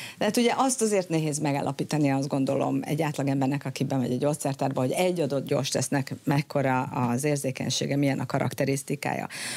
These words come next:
Ha valakinek tünetei vannak, és a gyors teszt pozitív eredményt ad, akkor az pozitív.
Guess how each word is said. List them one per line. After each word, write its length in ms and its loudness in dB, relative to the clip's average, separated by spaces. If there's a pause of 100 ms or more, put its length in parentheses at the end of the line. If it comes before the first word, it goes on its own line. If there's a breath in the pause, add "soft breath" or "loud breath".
(120)
Ha 60 0
valakinek 420 2
tünetei 400 0
vannak, 320 2
és 160 -2
a 60 2
gyors 340 2
teszt 240 -2
pozitív 440 -2
eredményt 500 -2
ad, 300 0 (400 loud breath)
akkor 480 0 (100)
az 220 0
pozitív. 640 -2